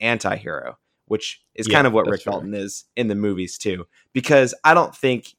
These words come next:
Speaker 1: th-, I never got the vibe that this guy wanted to save the day.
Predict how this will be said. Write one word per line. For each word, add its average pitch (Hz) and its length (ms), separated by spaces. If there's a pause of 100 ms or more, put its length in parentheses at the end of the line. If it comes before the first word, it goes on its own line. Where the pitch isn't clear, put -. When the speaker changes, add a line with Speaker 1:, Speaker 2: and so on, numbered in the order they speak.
(420)
Speaker 1:
th-, 160 160
I 165 100
never 180 200
got 160 140
the 127 80
vibe 110 420
that 101 120
this 107 160
guy 104 140
wanted 98 220
to 104 100
save 104 320
the 92 60
day. 92 320